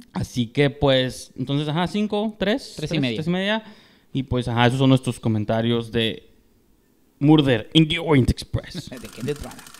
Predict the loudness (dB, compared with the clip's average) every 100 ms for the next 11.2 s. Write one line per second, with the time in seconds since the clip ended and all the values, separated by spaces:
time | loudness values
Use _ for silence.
0 | -18 -6 -2 4 6 6 6 4 6 6
1 | 6 8 6 4 -2 -8 -8 -8 -14 -14
2 | -10 -6 -6 -4 -4 -4 -8 -8 -6 -4
3 | -4 -4 -2 0 0 -2 -6 -12 -14 -16
4 | -18 _ 0 2 4 2 -2 -4 -2 -2
5 | -2 -2 -4 -8 -8 -4 -2 -2 -2 0
6 | 2 2 0 -4 -2 -2 -2 -4 -2 -2
7 | -2 -2 0 0 0 0 0 -2 0 0
8 | 0 -4 -12 -6 -4 -4 -4 -6 -6 -6
9 | -2 0 2 2 -2 -6 -8 -8 -6 -6
10 | -6 -10 -16 -10 -2 2 2 2 -2 -4
11 | -16